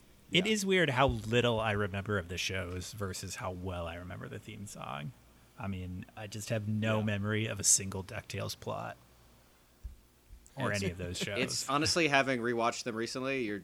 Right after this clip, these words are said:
Speaker 3: you just leave it that way. It's fine.
Speaker 1: There was nothing to remember.
Speaker 3: Nope. I mean, Gizmo was probably pretty cool,
Speaker 1: <laughs>
Speaker 3: but everything else, I was just like, "Oh, look,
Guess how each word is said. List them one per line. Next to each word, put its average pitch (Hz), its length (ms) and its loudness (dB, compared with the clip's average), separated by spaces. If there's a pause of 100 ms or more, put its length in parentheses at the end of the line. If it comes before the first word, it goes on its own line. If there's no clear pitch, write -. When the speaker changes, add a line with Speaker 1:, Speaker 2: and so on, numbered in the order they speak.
(120)
Speaker 3:
you 92 80 -14
just 90 200 -10
leave 92 160 -6
it 80 100 -10
that 76 140 -6
way. 76 160 -10 (120)
It's - 160 -14
fine. 73 220 -8
Speaker 1:
There 120 140 2
was 151 200 6
nothing 147 340 8
to 131 120 2
remember. 104 520 -2 (320)
Speaker 3:
Nope. 87 340 -6 (1120)
I 117 60 -4
mean, 139 160 6
Gizmo 147 320 6
was 127 100 2
probably 117 300 4
pretty 113 240 -2
cool, - 320 0
Speaker 1:
<laughs> - 40 -6
Speaker 3:
but 95 160 -2
everything 101 360 -2
else, 98 180 -2
I 104 40 -6
was 92 100 -8
just 98 160 -8
like, 95 160 -6
"Oh, 143 100 2
look, 170 320 2